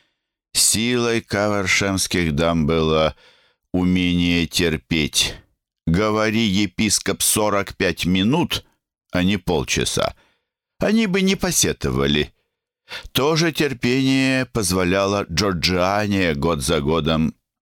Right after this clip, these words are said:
ждать правильного мужа. Она могла бы сколь угодно долго переносить скуку. Будь в конце хоть какая-то надежда на избавление.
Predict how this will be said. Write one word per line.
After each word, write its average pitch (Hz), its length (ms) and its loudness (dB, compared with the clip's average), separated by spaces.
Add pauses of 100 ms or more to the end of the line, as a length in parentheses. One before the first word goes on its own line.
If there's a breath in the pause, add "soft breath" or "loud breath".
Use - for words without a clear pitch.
ждать 90 420 0 (140)
правильного 92 800 0
мужа. 98 520 0 (840 soft breath)
Она 58 320 0
могла 78 440 0
бы 82 160 -2
сколь 82 300 -2
угодно 85 500 0
долго 92 640 0
переносить 80 800 -2
скуку. - 720 -2 (840)
Будь 120 260 0
в - 100 -2
конце 120 640 0
хоть 113 240 -4
какая-то 120 540 0
надежда 131 580 0
на 151 180 2
избавление. 151 840 0